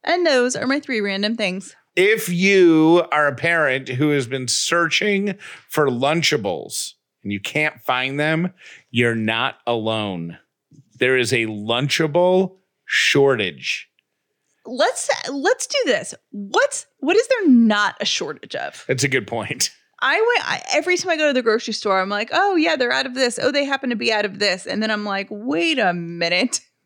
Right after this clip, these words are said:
Speaker 2: Yeah.
Speaker 1: This is a <laughs> national problem."
Speaker 2: Um, the company that, that makes Lunchables, um, Kraft Heinz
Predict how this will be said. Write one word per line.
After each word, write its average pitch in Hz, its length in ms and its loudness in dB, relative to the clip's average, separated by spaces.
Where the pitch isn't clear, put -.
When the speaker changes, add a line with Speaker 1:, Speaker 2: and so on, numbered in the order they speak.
Speaker 2:
Yeah. 208 280 0
Speaker 1:
This - 180 0
is 349 100 0
a 349 80 6
<laughs> 226 400 4
national 240 440 -2
problem." 226 680 -2
Speaker 2:
Um, 120 460 0
the 131 380 0
company 143 680 0
that, 117 420 0
that 113 200 0
makes 127 480 -4
Lunchables, 147 800 0
um, 101 680 -2
Kraft 135 440 -2
Heinz 101 720 -6